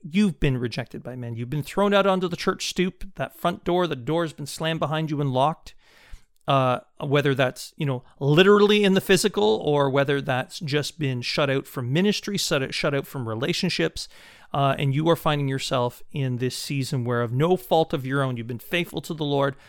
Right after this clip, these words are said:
serving in ministry, you've given your best, you've done all you know how to do in serving the Lord, and you still find yourself in this particular, in this situation where you're broken under and out on the church stoop.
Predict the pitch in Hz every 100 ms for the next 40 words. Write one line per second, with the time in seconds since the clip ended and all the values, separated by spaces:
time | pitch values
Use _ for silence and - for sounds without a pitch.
0 | - - _ - - 202 185 190 165 143
1 | 139 139 - 135 131 135 120 113 160 170
2 | 175 160 123 139 - 127 113 147 151 -
3 | 160 185 160 165 156 151 147 156 147 139
4 | - 120 127 135 113 117 - _ _ _
5 | - 147 135 - 160 151 143 131 123 120
6 | 127 120 113 - 131 - 123 120 - 113
7 | - - 123 117 117 - - - - 147
8 | - 127 131 120 117 - 139 123 120 -
9 | - - 139 123 117 120 113 110 120 117
10 | 123 117 113 123 120 123 120 113 - 127
11 | - - 135